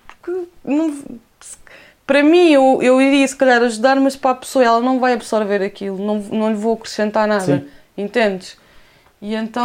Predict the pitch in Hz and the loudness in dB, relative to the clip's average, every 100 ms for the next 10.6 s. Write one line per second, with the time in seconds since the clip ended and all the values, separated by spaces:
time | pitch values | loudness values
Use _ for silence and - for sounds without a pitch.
0 | 247 156 - - - 156 156 156 151 160 | 2 0 -2 -8 0 2 2 0 0 0
1 | - 160 170 175 196 202 190 180 196 170 | 2 2 4 2 0 -4 -4 -2 -2 -2
2 | 160 143 170 175 170 160 160 165 170 170 | -4 2 2 2 2 2 2 2 2 2
3 | 165 165 160 160 151 165 160 160 339 427 | 0 0 0 0 -2 0 0 2 2 2
4 | - 427 466 330 247 320 285 269 262 - | 0 -2 -4 -4 -2 -2 0 0 -2 -8
5 | 262 262 214 214 214 240 240 233 226 240 | -4 -2 0 -2 -2 -4 -2 -4 -4 -4
6 | 190 - 175 208 226 226 214 208 - 208 | -6 -10 -12 -6 -2 -2 -4 -8 -6 -4
7 | 214 202 196 190 214 226 226 - - - | -2 -4 -2 -2 0 0 -6 -16 -20 -8
8 | 247 233 254 247 294 277 262 202 190 180 | -6 -4 -6 -6 -4 -6 -6 -6 -8 -8
9 | 208 208 208 220 208 240 226 254 220 - | -8 -6 -6 -8 -10 -12 -10 -10 -10 -12
10 | 185 196 202 196 180 - | -12 -12 -8 -8 -10 -16